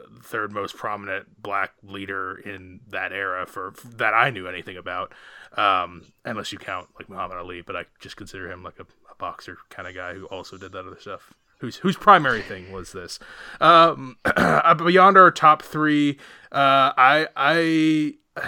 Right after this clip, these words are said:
I have a bit of a wait 'cause I don't think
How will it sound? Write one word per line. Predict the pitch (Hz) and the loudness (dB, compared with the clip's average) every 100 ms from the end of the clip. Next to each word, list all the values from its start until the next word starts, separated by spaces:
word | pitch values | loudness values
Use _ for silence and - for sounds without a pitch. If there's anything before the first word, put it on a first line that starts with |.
| 113 - 135 | -10 -12 -4
I | 143 | 0
have | 156 | 0
a | 156 | -2
bit | 139 160 | -2 0
of | 156 | 2
a | 147 | 0
wait | 131 135 110 - - | -2 -4 -4 -6 -8
'cause | 135 135 | -8 -4
I | 139 | -2
don't | 147 156 - - | 0 -2 -6 -16
think | - - 143 135 - - - | -16 -8 -6 -6 -10 -18 -20